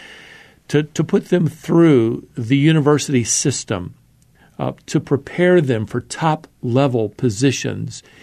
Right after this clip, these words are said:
in that empire. One of those young men was Daniel,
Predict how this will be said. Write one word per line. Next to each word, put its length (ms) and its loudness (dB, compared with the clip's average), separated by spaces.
in 200 0
that 200 0
empire. 520 -2
One 180 2
of 80 2
those 180 4
young 220 -2
men 340 -6
was 220 -2
Daniel, 720 0